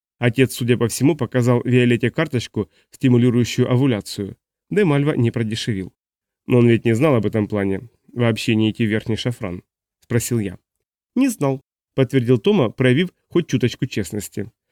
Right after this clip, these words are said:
«Они с Де Мальва просто подстраховались на случай твоего исчезновения». Это было некоторым утешением. Я хотя бы знал, что моим отцом руководили денежные, а не личные соображения. Последовала долгая пауза. Все глядели друг на друга. «Ну что, договорились?»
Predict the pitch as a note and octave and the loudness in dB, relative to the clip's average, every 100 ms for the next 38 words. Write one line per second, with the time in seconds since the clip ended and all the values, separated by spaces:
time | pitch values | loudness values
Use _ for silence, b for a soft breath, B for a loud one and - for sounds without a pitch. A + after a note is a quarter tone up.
0 | _ G3 A#3+ A#3 F3 G3 A3 E3+ - A#3 | _ -2 0 2 2 2 2 0 0 -2
1 | G3 D#3 C#3+ C#3+ C3+ D#3 G3+ C3+ - C#3 | -2 -2 -2 -2 -2 0 0 0 0 -2
2 | - G#3 D3 C3 C#3+ C3+ C3 B2 D3 C3+ | 0 -2 -2 0 2 2 0 -2 -4 -2
3 | A2+ F#2+ F#2 G#2+ _ _ _ _ _ _ | -2 -2 -6 -12 _ _ _ _ _ _
4 | _ G3+ A#3+ F#3 F3 D#3 C3+ B2+ B2+ B2 | _ -4 0 0 2 2 2 0 0 0
5 | A#2 C3+ - G2 F#2 F#2 _ _ _ - | 0 -2 -4 -4 -4 -8 _ _ _ -2
6 | B2 B2+ B2+ A#2+ B2 D3+ F3+ - C#3 B2+ | 0 0 0 2 2 2 -2 0 2 4
7 | B2+ A#2+ F#3+ F#3 C3+ B2+ C3+ B2 C3 B2+ | 4 2 0 0 0 0 0 2 2 2
8 | A#2 F3 B2+ A2 A#2 - C3+ C3 A#2+ - | 2 2 2 2 -2 0 2 4 2 -2
9 | A#2 G#2+ B2 A2+ A2+ G2+ F#2 F2+ - _ | -4 -2 -2 -2 -4 -6 -8 -10 -16 _
10 | _ _ _ _ - B2+ E3+ G#3 A3 G#3+ | _ _ _ _ -2 0 2 0 2 0
11 | C3+ D3+ D3 A#2+ - F#2+ F#2 F2+ - _ | 2 0 0 -2 -2 -4 -4 -10 -14 _
12 | _ - G3+ G3 D#3 B2 E3 A#2 A2+ G#2 | _ -6 -4 0 0 0 0 -2 -6 -2
13 | B2 G#2+ F2+ F#2+ - _ _ _ _ _ | -4 -2 -8 -12 -18 _ _ _ _ _
14 | - G#3+ - F#3 C#3+ D3+ E3 G3+ B2 - | -4 -4 -2 0 2 2 2 0 -2 -6